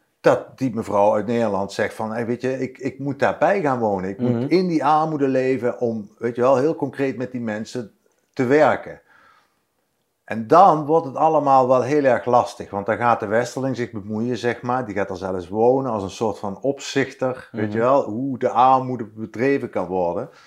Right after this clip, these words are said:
Speaker 1: En dan koopt degene daar een huis, krijgt kinderen, een auto, zit in een hypotheek. Kijk, en dan wordt het heel belangrijk om jouw leven daar in stand te houden. Dus je
Speaker 2: Mhm.
Speaker 1: leeft feitelijk op die armoede. En dan moet je altijd heel erg opletten van, wat is er nou belangrijker voor jou? Is het,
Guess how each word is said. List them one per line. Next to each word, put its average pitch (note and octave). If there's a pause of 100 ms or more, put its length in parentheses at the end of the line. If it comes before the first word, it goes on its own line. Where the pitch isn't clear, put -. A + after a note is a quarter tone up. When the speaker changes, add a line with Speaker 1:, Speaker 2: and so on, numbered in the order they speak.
(120)
Speaker 1:
En D#3
dan B2 (540)
koopt C#3
degene A2+
daar G2+
een A2+
huis, C#3+ (120)
krijgt -
kinderen, C3+ (100)
een F2
auto, B2+
zit A2+
in F#2+
een F2
hypotheek. B2+ (320)
Kijk, A2
en B2+
dan C3+
wordt C#3
het C3+
heel D#3
belangrijk C3
om C#3+
jouw B2+
leven A2+
daar F#2+
in A2+
stand C#3+
te G#2+
houden. F2
Dus G#2
je A2+
Speaker 2:
Mhm. B2
Speaker 1:
leeft E3
feitelijk A2+
op -
die A2
armoede. F2+ (880)
En G#2 (100)
dan C#3+
moet D#3
je C3+
altijd B2
heel C3
erg G#2+
opletten A2
van, G#2
wat C3
is C#3
er C3
nou A#2
belangrijker G#2
voor F2+
jou? A2
Is G#2+
het, A#2